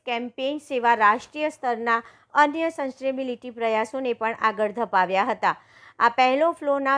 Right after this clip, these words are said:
વિઝન સાથે સુસંગત રહી, ખાસ કરીને મહિલાઓને સશક્ત બનાવી, સ્વચ્છ, સ્વસ્થ અને ટકાઉ ભવિષ્યનું નિર્માણ કરવું.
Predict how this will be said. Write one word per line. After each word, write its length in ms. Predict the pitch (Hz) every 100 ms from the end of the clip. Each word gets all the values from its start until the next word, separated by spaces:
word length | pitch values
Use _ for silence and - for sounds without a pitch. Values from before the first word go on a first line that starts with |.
| 254
વિઝન 340 | 233 233 233 240
સાથે 280 | 220 214 233 247
સુસંગત 580 | 233 233 226 247 247 247
રહી, 260 | 240 247 -
ખાસ 260 | 226 220 -
કરીને 320 | 220 240 240
મહિલાઓને 600 | 240 214 214 202 240 247 240
સશક્ત 520 | 233 220 214 - 233 240
બનાવી, 400 | 220 226 233 202 _ _ _ -
સ્વચ્છ, 360 | 285 285 330 320
સ્વસ્થ 380 | 285 254 262 277 262
અને 100 | 247
ટકાઉ 480 | 233 226 233 269
ભવિષ્યનું 600 | 254 220 233 233 220 233
નિર્માણ 380 | 208 208 214 240
કરવું. 260 | 226 214